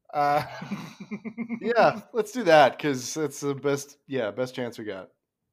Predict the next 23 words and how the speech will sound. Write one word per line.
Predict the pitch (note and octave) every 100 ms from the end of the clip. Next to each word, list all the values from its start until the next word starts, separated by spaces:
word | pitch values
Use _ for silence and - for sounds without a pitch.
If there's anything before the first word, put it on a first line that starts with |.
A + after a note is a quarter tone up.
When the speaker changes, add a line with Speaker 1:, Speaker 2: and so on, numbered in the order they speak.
| _ _ _ _ _ _ -
Speaker 1:
Runaway | F3 A#3 B3+
Bride | A#3 G#3+ A3+ A3+
is | E3+
a | D#3+
nineteen | D#3 F#3+ - G3+
ninety-nine | G3+ F#3+ G3
American | E3+ E3 F3+ F#3
romantic | E3+ E3+ F#3 F3
comedy | F3 F3+ E3+ C#3+
film | C#3 C#3+
directed | C3+ C#3+ D3 D3
by | C#3 C#3
Gary | A#2+ C#3+ F#3 A3 B3
Marshall, | A#3+ A3 G#3+ D#3+ D3 C#3+ _ _ _ _ _ _ -
the | C#3+
fourth | - G3+ G#3+ G3
and | F3 D3 C3+ _ _ _ _ _ _
hopefully | - F#3+ A3 G#3 G3
final | C3+ F#3+ G3 G3 F#3
one | F3+ E3+ C#3
we | C#3+ D#3
<laughs> |
ever | E3+